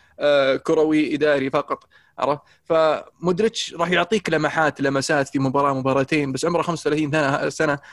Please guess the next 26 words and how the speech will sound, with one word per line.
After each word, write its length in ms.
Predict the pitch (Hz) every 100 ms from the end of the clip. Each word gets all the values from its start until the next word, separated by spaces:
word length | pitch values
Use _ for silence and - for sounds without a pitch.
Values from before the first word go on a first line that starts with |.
| - -
ما 100 | 208
راح 140 | 202
يقدر 240 | 208 165
يلعب 260 | 175 175 147
معك 320 | 165 151 - - _ -
خمسين 360 | 151 135 185
مباراة. 420 | 147 139 147 143 -
ريال 200 | 151 147
مدريد 280 | 147 160 147
يبغى 160 | 143
ينافس 240 | 139 151 143
على 100 | 135
جميع 180 | 156 143
البطولات. 460 | 131 147 123 - _ _ _ -
هذا 220 | 220 220
الموسم 400 | 190 202 175 139
بالنسبة 340 | 143 165 147
لريال 140 | 143 135
مدريد 340 | 131 143 147
كان 200 | - 156
راح 120 | 151
يكون 200 | 143 156
موسم 300 | 147 143 139
تحولي، 480 | 139 143 139 135 -
موسم 340 | 156 147 139
تغير. 460 | 139 135 147 135